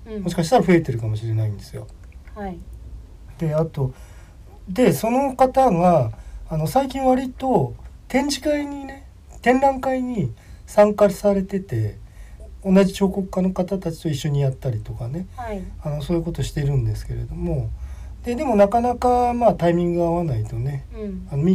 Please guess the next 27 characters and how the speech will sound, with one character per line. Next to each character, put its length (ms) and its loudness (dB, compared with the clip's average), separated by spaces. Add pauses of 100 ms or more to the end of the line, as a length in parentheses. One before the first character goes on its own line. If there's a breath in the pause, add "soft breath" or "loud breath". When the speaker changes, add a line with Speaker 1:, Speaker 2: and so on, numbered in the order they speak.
Speaker 2:
に 240 -2
行 60 -8
け 100 2
な 120 4
い 80 2
な 180 4
と 80 -4
思 160 2
っ 20 -4
て 120 -10
た 160 -6
ら、 220 -2 (600 loud breath)
最 360 2
近 220 -4
そ 140 -4
の 300 -2
都 120 -4
内 220 2
で、 160 -8 (260)
Speaker 1:
は 160 -8
い。 80 -10 (920)
Speaker 2:
ま 120 8
あ、 20 4
展 240 6
覧 180 6
会 140 4
の、 80 4